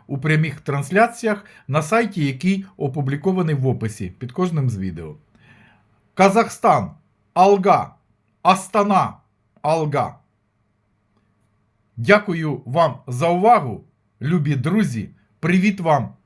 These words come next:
з дружньої України, всьому Казахстану. Е, слава Україні, слава українським воїнам, які захищають мою країну. Скорішої перемоги над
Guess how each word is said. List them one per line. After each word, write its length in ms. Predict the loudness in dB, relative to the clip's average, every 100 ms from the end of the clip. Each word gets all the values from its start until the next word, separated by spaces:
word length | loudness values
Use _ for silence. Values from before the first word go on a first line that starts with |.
| _ _ _
з 380 | -10 -4 -4 -4 -6
дружньої 600 | -2 0 0 0 0 0
України, 840 | -4 -6 -2 0 2 0 0 -4 -10
всьому 380 | -6 0 0 0
Казахстану. 720 | -2 0 -4 -4 -4 -4 -10 -20 _ _ _ _ _ _ _ _ _ _ -12
Е, 140 | -10 -10
слава 640 | -6 4 4 6 2 -2 _ -12
Україні, 640 | -6 -2 0 0 0 -2
слава 380 | -2 0 2 0
українським 720 | -2 -2 0 0 -2 -4 0
воїнам, 520 | 2 2 2 -2 -6 -6
які 480 | -6 -4 -4 -6 -8
захищають 880 | -8 -6 -4 -6 -4 -2 -2 -4 -8 _ _ _ -6
мою 460 | 0 0 2 0 -4 -6
країну. 580 | -2 0 0 -2 -4 -10 _ _ _ _ _ _ _
Скорішої 720 | -16 0 4 4 2 0 0 0
перемоги 800 | 0 0 2 4 4 2 -4 -4
над 320 | -2 -2 -4